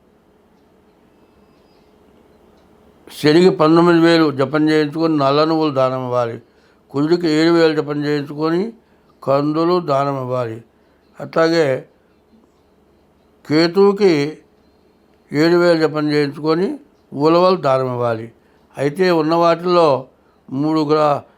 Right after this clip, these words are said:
నాలుగు గ్రహాలు పూర్తిగా బాగాలేవు. ఈ నాలుగు గ్రహాల యొక్క దోషం పోవాలంటే శనికి నల్ల నువ్వులు, రాహువుకి మినువులు, కుజుడికి కందులు,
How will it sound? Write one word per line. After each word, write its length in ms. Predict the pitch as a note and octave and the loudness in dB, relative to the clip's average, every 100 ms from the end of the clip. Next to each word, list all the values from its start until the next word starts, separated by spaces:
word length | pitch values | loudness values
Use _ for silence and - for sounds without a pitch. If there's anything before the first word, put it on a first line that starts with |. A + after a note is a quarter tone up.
| _ | _
నాలుగు 380 | C3 D#3 E3 D#3 | -2 2 2 0
గ్రహాలు 340 | D3 C#3+ E3+ E3 | -2 0 2 0
పూర్తిగా 480 | C#3+ C#3 B2+ D#3+ | -4 -12 -6 -2
బాగాలేవు. 540 | D#3 C3 B2 B2 A#2 A#2 _ _ _ _ - | -2 -2 -4 -6 -8 -12 _ _ _ _ -8
ఈ 140 | D3+ | -4
నాలుగు 320 | D3+ D3 E3+ D#3+ | 0 0 0 0
గ్రహాల 380 | D#3+ D3+ E3 | 0 2 2
యొక్క 260 | E3 D#3 D#3+ | 2 -2 -6
దోషం 360 | C#3 C#3+ C#3+ C#3+ | -6 -4 -6 -8
పోవాలంటే 840 | D3+ D3 D3 C#3+ C#3 D3+ B2+ A#2 _ _ _ _ _ - | -6 -4 -2 -4 -8 -10 -10 -12 _ _ _ _ _ -6
శనికి 380 | C#3+ D#3+ E3 D#3+ | -2 -2 -2 0
నల్ల 300 | C3+ D3+ E3+ | 2 2 0
నువ్వులు, 400 | D3 B2+ A#2+ A#2+ _ _ _ - | -2 -6 -8 -12 _ _ _ -10
రాహువుకి 720 | B2+ C3 C3 D#3 D3+ F3+ G3+ - _ _ - | 0 2 4 0 -2 -4 -4 -8 _ _ -12
మినువులు, 720 | B2+ C#3 E3+ F3+ D#3 B2 A2+ - _ _ _ | -4 0 2 2 0 -2 -8 -16 _ _ _
కుజుడికి 720 | - C#3+ D3 D3+ D3+ G3 A3 - _ _ - | -6 -2 0 0 0 -2 -2 -10 _ _ -4
కందులు, 560 | C#3+ D#3 D#3+ C#3+ A#2 | 0 2 2 0 -2